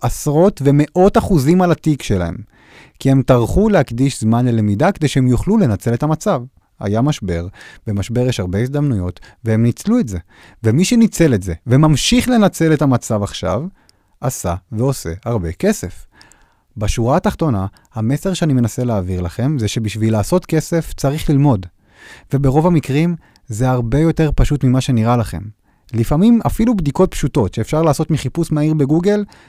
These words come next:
יכולות לחסוך לכם הרבה כסף. אבל את זה בתכלס כל אחד יודע. לא משנה כמה ננסה להתעלם מזה. זאת פשוט הבעיה שדיברנו עליה כל כך הרבה פעמים, שאנשים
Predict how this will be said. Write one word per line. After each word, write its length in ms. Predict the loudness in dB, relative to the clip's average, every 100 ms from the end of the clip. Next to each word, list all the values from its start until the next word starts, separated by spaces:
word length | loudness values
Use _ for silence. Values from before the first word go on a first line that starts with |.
| _
יכולות 340 | -4 -2 -2
לחסוך 260 | -2 -2 -2
לכם 220 | -2 0
הרבה 180 | 0 0
כסף. 440 | 0 -2 -4 -10 -16 -20 -20 -20 -2
אבל 240 | 0 2
את 60 | 2
זה 80 | 2
בתכלס 420 | 2 2 0 -2
כל 200 | 0 0
אחד 200 | 2 0
יודע. 260 | 0 0 -2 -4
לא 200 | -2 0
משנה 320 | 2 0 0 0
כמה 220 | 0 2
ננסה 320 | 2 0 0
להתעלם 380 | 0 0 2 4
מזה. 200 | 2 0 -4 -14 -10
זאת 160 | -6 2
פשוט 240 | 2 4
הבעיה 260 | 2 4 2
שדיברנו 560 | 2 0 2 2 2
עליה 240 | 0 -2 -4
כל 160 | -4 0
כך 200 | 0 4
הרבה 180 | 4
פעמים, 460 | 6 6 6 4 0 -4 -18 -8
שאנשים 480 | -2 -2 0 -2